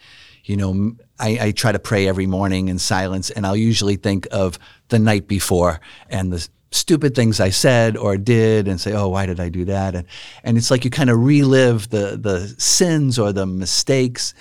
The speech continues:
and they come to the surface of your soul. But at that point, that's what we need to give them over to the Lord. Invite him to use them for good if he can, for my own knowledge, and can I learn from these? And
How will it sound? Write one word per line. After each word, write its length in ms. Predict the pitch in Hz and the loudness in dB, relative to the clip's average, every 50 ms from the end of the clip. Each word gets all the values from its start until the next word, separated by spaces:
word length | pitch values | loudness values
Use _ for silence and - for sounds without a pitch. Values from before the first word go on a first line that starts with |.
| - - - - | -20 -20 -14 -6
and 100 | - 110 | -4 -2
they 80 | 110 110 | -2 -2
come 200 | - - 147 165 | 0 0 -2 -2
to 100 | - 170 | -2 -2
the 80 | 147 123 | -2 0
surface 400 | - - 131 120 123 120 117 117 | 0 2 0 0 0 -2 -4 -4
of 80 | 104 | -4
your 100 | 101 98 | -4 -4
soul. 280 | - - 131 117 101 - - - - _ _ - | -2 0 0 0 0 -2 -10 -20 -20 _ _ 0
But 220 | 120 107 - _ _ _ _ _ _ - | 0 0 -2 _ _ _ _ _ _ -6
at 160 | - 117 120 | -4 -4 -2
that 220 | 165 156 165 131 - | 0 -2 -2 -2 -4
point, 340 | - 180 156 127 107 - _ _ _ _ - | -2 0 0 0 -2 -4 _ _ _ _ -12
that's 260 | - 135 143 143 - | -8 -8 -4 -4 -2
what 100 | 156 139 | 0 2
we 100 | 135 131 | 4 4
need 160 | 123 120 117 | 4 4 2
to 80 | - 113 | 0 -4
give 320 | 95 107 117 113 110 101 | -4 0 0 0 0 0
them 140 | 104 107 104 104 | 0 0 0 0
over 240 | 104 98 92 98 | 0 0 -2 -4
to 120 | 90 - 98 | -4 -2 -2
the 100 | 95 92 | -2 -2
Lord. 300 | 98 110 107 87 78 _ _ _ _ _ - | -2 -2 -4 -4 -6 _ _ _ _ _ -8
Invite 400 | 110 104 98 90 110 113 110 101 | -6 -6 -2 -2 -2 -2 0 0
him 200 | 113 107 104 92 | -2 -2 -2 -4
to 260 | - - 90 87 85 _ _ _ _ _ _ _ _ _ _ _ - | -4 -6 -6 -6 -8 _ _ _ _ _ _ _ _ _ _ _ -4
use 360 | 98 110 123 127 123 117 120 | 0 4 4 6 4 4 2
them 220 | - 110 107 101 | 2 2 0 0
for 160 | - - 92 82 | 0 -2 -6 -4
good 300 | 80 - 131 131 120 117 | 2 2 4 4 4 2
if 120 | 107 - | 0 -2
he 100 | - 92 | -4 -6
can, 440 | - - 143 139 127 123 110 92 - - - - - _ _ _ - | -4 0 0 2 2 2 0 -2 -6 -12 -20 -20 -20 _ _ _ -14
for 300 | - - 101 95 95 - _ _ _ _ _ _ - | -8 -4 -4 -4 -4 -4 _ _ _ _ _ _ -6
my 240 | - 107 104 101 113 | -2 -2 0 2 2
own 220 | 113 110 104 98 98 | 2 2 2 2 2
knowledge, 380 | 107 120 123 120 117 113 - | 2 2 2 2 0 -2 -4
and 240 | 101 98 107 - - | -6 -8 -10 -12 -10
can 120 | - 110 | -6 -6
I 100 | 95 90 | -4 -4
learn 300 | 90 95 110 127 131 127 | -2 0 2 2 2 2
from 200 | 120 - 123 117 | 2 2 0 2
these? 320 | 110 120 120 117 117 107 - | 2 2 2 2 2 0 0
And 160 | 95 90 | -4 -6